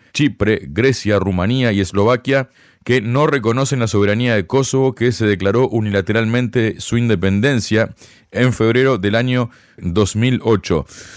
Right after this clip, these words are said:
Carlos, primero que nada, ¿a qué se debía, no, esta reticencia que tenía en su momento? Igual hace falta explicarle al público, ¿no?, por qué España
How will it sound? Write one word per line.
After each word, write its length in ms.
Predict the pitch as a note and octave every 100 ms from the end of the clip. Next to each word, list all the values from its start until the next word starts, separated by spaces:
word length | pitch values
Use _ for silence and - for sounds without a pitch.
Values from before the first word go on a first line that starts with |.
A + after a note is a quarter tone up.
| -
Carlos, 560 | D#3 D#3 D#3 A2+ - - _ - -
primero 340 | C3 D#3+ D#3+
que 100 | C3
nada, 380 | C3+ B2+ A2 E2+ - _ _
¿a 140 | A#2 A2
qué 160 | E3
se 140 | - D3+
debía, 500 | A#2+ C3 C#3+ B2+ A2+
no, 360 | B2+ D#3 E3 - _ -
esta 260 | A2+ B2 B2+
reticencia 560 | A2+ G2+ C3 D3 C3
que 120 | G#2
tenía 240 | G2 A2+ B2+
en 60 |
su 100 | A2+
momento? 280 | A#2+ C#3+ C#3 F#2 -
Igual 340 | C3 D#3 F#3+ -
hace 220 | D3 D3 D3+
falta 240 | D#3 -
explicarle 400 | - A#2 D3 C3
al 100 | G#2+
público, 440 | C3+ B2 G#2+ F#2+
¿no?, 240 | G#2 C#3+ D3 - - _ -
por 220 | A#2 G2+
qué 720 | C3+ C#3 B2+ A#2 A2 G2+ F2+ G#2+
España 720 | G2+ - B2+ C3 C3 C3